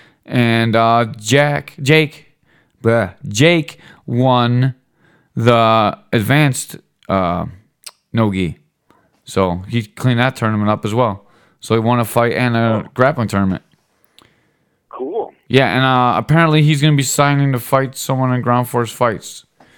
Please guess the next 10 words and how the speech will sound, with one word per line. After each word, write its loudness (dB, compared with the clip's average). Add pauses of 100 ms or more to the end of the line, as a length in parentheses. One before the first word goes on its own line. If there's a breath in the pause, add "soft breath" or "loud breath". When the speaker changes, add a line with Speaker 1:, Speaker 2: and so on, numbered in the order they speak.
(160 soft breath)
Speaker 1:
so -2
he'd -2
be 0
on 0
that -2
card -2
as -6
well. -4 (1700 soft breath)
Speaker 2:
Nice. -6 (380)
Speaker 1:
Yeah. -4